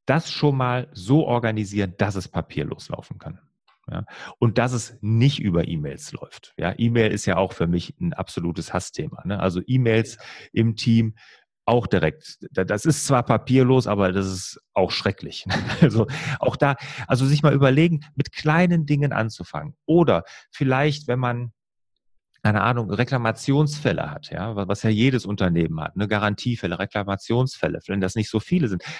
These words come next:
Speaker 1: weil da überlegen, wie kann ich das denn papierlos und digital irgendwie abbilden, ne? Also, dass man mit kleinen Sachen anfängt, nicht mit dem großen Prozess, sondern mit den kleinen. Und wenn die kleinen mal angelaufen sind, ja, wo ich auch nicht alle Mitarbeiter für brauche, wo ich vielleicht mit einem kleinen Teil meines Teams erstmal arbeite,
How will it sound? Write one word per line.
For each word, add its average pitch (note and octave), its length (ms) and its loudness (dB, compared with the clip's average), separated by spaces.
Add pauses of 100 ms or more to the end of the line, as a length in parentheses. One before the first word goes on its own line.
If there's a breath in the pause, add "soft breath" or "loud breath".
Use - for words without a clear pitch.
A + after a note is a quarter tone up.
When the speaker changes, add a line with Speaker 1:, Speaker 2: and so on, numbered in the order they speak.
Speaker 1:
weil B2+ 120 2
da F#3 220 2
überlegen, G#2 420 4
wie G#2+ 80 0
kann D3 220 -2
ich - 160 -8
das F3+ 300 -4
denn C3+ 300 2 (100)
papierlos D#2 800 -4 (320 loud breath)
und F#2+ 240 -6
digital E2+ 640 -2 (300)
irgendwie D#2+ 300 -6
abbilden, - 460 -10
ne? D3 120 2
Also, D3 140 2
dass C#3+ 160 2
man D3 80 4
mit D3 180 0
kleinen D#3 360 0
Sachen C3+ 220 0
anfängt, A#2+ 340 -2
nicht C#3+ 160 -2
mit B2+ 140 -4
dem G2+ 180 -2
großen C#3+ 640 2
Prozess, - 420 -8
sondern A2 160 -4
mit F#2 120 -6
den F2 120 -4
kleinen. C#3 440 0 (420 loud breath)
Und A#2 160 -4
wenn E3+ 120 6
die F3+ 120 4
kleinen A#3 360 0
mal A3 120 0
angelaufen G#2+ 560 2
sind, D#2+ 320 -16
ja, G#2 180 -2
wo C#3+ 80 4
ich C3+ 80 0
auch C3+ 80 4
nicht D3 200 4
alle D3 180 4
Mitarbeiter C#3 560 2
für D2+ 160 -4
brauche, D#2 260 -4
wo A2 60 2
ich A#2 80 -2
vielleicht A#2+ 240 -2
mit A#2 80 -4
einem A2+ 100 -2
kleinen D#3+ 460 0
Teil F#3 260 2
meines G#2+ 360 0
Teams E2+ 280 -6
erstmal D#2+ 320 -6
arbeite, D#2+ 440 -6